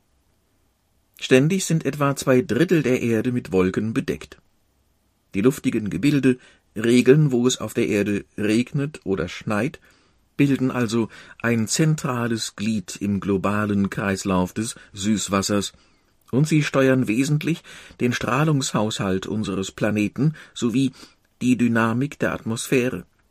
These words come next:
In allen Wetter- und Klimamodellen spielen sie eine entscheidende Rolle. Fundamentale Fragen.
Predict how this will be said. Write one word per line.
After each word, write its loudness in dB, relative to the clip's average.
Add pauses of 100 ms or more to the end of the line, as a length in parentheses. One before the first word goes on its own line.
(300)
In -2
allen 2
Wetter- 0
und -4
Klimamodellen 0 (220)
spielen -2
sie -4
eine -2
entscheidende -2
Rolle. -4 (2000)
Fundamentale 0
Fragen. -4